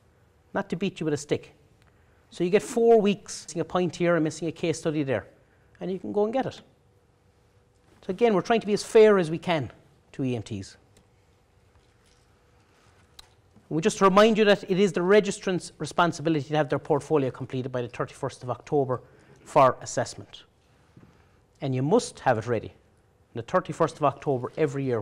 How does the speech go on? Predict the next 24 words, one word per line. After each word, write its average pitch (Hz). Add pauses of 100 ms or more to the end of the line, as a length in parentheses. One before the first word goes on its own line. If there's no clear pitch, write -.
whether 190
you've 160
been 151
asked 220
for 139
it 123 (360)
or 135
not. 135 (1000)
You 131
must 156
have 147
it 131
completed 127
and 113
ready. 104 (2500)
Portfolios 240
can 226
be 214
requested 214
for -
the 196
previous 214
three 214
years 185